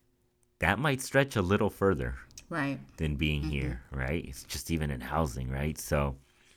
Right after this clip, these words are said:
Speaker 1: so connecting with the study abroad resource. And I know, m-, I believe my community college actually had a study abroad resource when I was going to it.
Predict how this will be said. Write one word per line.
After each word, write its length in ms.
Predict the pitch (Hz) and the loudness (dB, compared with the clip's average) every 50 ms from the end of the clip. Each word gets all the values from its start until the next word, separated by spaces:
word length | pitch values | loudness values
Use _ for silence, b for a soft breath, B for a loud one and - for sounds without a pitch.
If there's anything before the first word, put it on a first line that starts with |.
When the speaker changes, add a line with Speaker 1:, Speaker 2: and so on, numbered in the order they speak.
| b b b b _ _ _ _ _ _ _ - _ - - | b b b b _ _ _ _ _ _ _ -20 _ -12 -6
Speaker 1:
so 220 | - - 95 82 | 0 2 2 2
connecting 540 | 80 - 95 87 87 90 92 - 110 92 87 | 2 2 2 2 4 2 2 2 0 0 2
with 100 | 82 76 | 0 0
the 80 | 82 | -2
study 280 | 73 - 80 73 73 76 | -2 0 0 0 2 2
abroad 380 | 71 62 71 69 65 76 73 71 | 0 2 2 2 2 2 2 2
resource. 540 | 71 65 - - 58 60 64 65 - - B B B B B - | 0 -2 -2 -4 -6 -6 -6 -6 -8 -14 B B B B B -2
And 120 | 78 78 | 0 2
I 80 | 82 90 | 2 4
know, 160 | 101 98 101 | 4 4 4
m-, 240 | 95 87 87 - - - | 4 2 0 -2 -2 -2
I 100 | - 80 | -2 2
believe 320 | 71 87 82 87 101 98 | 4 6 6 8 6 6
my 120 | 92 82 90 | 6 2 2
community 360 | - - 80 82 82 80 73 | 2 2 2 2 2 2 0
college 280 | - 78 82 87 76 | 2 2 2 2 2
actually 300 | 73 78 - - 76 73 | 0 0 -2 -2 -2 -2
had 320 | 67 69 71 71 80 92 90 | -2 -2 -2 0 2 2 2
a 40 | 82 | 0
study 280 | - - 76 71 73 | 0 0 0 2 2
abroad 320 | 71 67 - 69 69 69 65 | 2 2 2 2 2 2 0
resource 400 | 71 71 69 - 69 69 67 - | 0 -2 0 0 -2 -2 -2 -2
when 80 | - 71 | -4 -4
I 40 | |
was 100 | 67 65 | -4 -4
going 280 | 67 - 71 73 82 80 | -2 -2 0 0 0 0
to 180 | - - 73 65 | -2 -4 -4 -4
it. 160 | 67 - | -4 -4